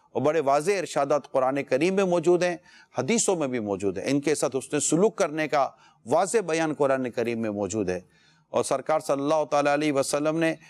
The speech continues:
ان کے حقوق اور ان کے تعلق سے بڑے خوبصورت اور بڑے ایمان افروز ارشادات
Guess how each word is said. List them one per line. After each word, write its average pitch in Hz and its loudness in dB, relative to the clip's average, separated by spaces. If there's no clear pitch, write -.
ان 147 0
کے 147 -4
حقوق 151 2
اور 151 2
ان 143 -2
کے 156 -2
تعلق 143 -2
سے 151 0
بڑے 156 0
خوبصورت 196 0
اور 165 -2
بڑے 160 0
ایمان 151 0
افروز 165 0
ارشادات 151 0